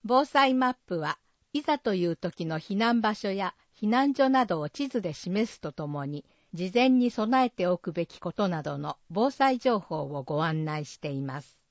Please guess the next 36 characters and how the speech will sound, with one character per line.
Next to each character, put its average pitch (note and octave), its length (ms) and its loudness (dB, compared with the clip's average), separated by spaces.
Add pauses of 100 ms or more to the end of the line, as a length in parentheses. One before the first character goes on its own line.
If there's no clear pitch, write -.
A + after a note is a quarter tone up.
(720)
こ A#3+ 140 0
の C4+ 120 4
度、 D#3+ 380 -6 (400)
令 C#4 260 4
和 E3+ 160 -2
七 F#3 320 -2
年 D3 320 -6 (300)
三 C4 320 2
月 B3+ 300 0
版 G#3+ 260 2
の G3+ 140 0
防 G#3 200 0
災 G#3+ 280 -2
マ G3+ 140 2
ッ G3+ 40 -2 (100)
プ D#3+ 140 -6
を C3+ 100 -6
作 - 280 -14
成 D3 260 -6
し、 - 300 -16 (280)
市 - 240 -4
内 F#3 320 0
す - 180 -8
べ C#4 120 2
て G3+ 140 -2
の D3+ 140 -4
世 F#3+ 260 -6
帯 D3+ 200 -4
に C3+ 80 -6
配 D#3 300 -4
布 - 160 -12
し - 180 -14
ま C3+ 180 -10
す。 - 140 -20 (720)
ぜ B3 220 2
ひ、 - 160 -20